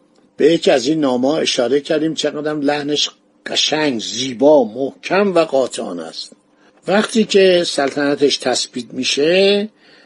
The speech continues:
شهر تهران رو به پایتختی انتخاب می‌کنه برای سرکوب قوانین قفقاز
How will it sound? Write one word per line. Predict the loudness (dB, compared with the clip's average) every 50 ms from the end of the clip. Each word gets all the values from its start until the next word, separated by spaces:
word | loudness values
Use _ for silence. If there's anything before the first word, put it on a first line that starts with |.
| _ _ _ _ _ -8
شهر | -2 0 2 2 2 2 2
تهران | 0 2 2 2 2 2 2 2 0 2
رو | 2 2
به | 0 0
پایتختی | -6 -4 -2 -2 -2 0 0 -2 -2 -2 -2 -2 -2 -2
انتخاب | -2 -2 -4 -8 -6 -4 -4 -4 -4 -4
می‌کنه | -8 -10 -8 -6 -6 -4 -2 -2 0 2 2 4 4 4 4 2 2 0 -2 _ -20 _ _ -20 -20 -20 -20 _ _ _
برای | -2 0 4 4 6 4 4
سرکوب | 2 0 0 -2 -2 -2 -4 -6 -2 -2 -2
قوانین | -2 0 -2 -2 0 0 0 0 -2 -2 -2 -2 -4
قفقاز | -4 -4 -6 -8 -8 -12 -10 -2 0 2 4 4 4 4 2 -2